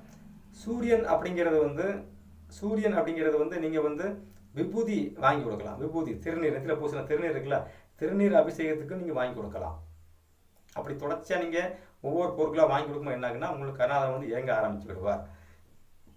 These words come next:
அடுத்து பாத்தீங்க அப்படின்னாச்சுன்னா சதுர்பாதம் கரணம். சதுர்பாதம் கரணத்தில் பிறந்த அன்பர்களுக்கு வந்து குரு பகவான் வந்து ஆண் ராசியில் இருந்தால் பக்கத்துல இருக்கிற ஆண் தெய்வங்கள் சம்பந்தப்பட்ட கோவிலுக்கு வந்து அபிஷேகத்துக்கு வந்து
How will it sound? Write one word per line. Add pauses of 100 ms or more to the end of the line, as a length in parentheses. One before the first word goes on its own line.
(300)
அடுத்து
பாத்தீங்க
அப்படின்னாச்சுன்னா (1200)
சதுர்பாதம்
கரணம். (120)
சதுர்பாதம்
கரணத்தில்
பிறந்த
அன்பர்களுக்கு
வந்து (560)
குரு
பகவான்
வந்து (160)
ஆண்
ராசியில்
இருந்தால் (1900)
பக்கத்துல
இருக்கிற (880)
ஆண்
தெய்வங்கள்
சம்பந்தப்பட்ட (100)
கோவிலுக்கு
வந்து (140)
அபிஷேகத்துக்கு
வந்து